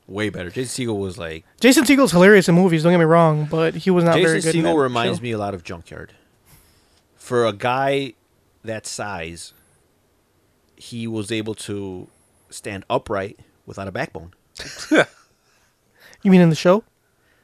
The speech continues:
Speaker 1: In general.
Speaker 2: You don't know anything about
Speaker 1: I mean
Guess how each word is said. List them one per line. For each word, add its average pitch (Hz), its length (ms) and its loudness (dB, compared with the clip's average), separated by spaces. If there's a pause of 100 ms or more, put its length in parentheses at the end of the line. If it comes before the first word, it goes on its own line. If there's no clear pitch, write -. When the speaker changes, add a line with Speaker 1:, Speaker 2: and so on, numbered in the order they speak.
(100)
Speaker 1:
In 104 160 -14
general. 92 480 -10 (920)
Speaker 2:
You 220 100 -2
don't 320 100 0
know 311 60 4
anything 202 220 2
about 165 420 0
Speaker 1:
I - 80 -8
mean 151 280 -4